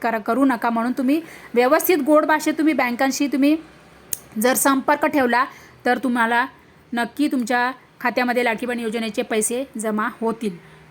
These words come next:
आता बघूया पुढचा मुद्दा. म्हणूनच लाखो अर्ज मंजूर असूनही खात्यात पैसे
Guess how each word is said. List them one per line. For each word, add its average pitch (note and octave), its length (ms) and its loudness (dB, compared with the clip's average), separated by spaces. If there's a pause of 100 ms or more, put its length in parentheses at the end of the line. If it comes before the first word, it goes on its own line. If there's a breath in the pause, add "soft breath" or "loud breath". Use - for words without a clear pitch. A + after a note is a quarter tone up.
(100)
आता A#3 180 -8
बघूया C#4+ 320 -4
पुढचा C#4+ 300 -8
मुद्दा. B3 340 -4 (1600)
म्हणूनच D#4+ 500 0 (200)
लाखो B3 440 -2
अर्ज B3+ 460 -2 (500)
मंजूर A#3+ 500 -4
असूनही A#3+ 680 -6 (1900)
खात्यात B3+ 400 -2 (140)
पैसे A#3+ 480 -4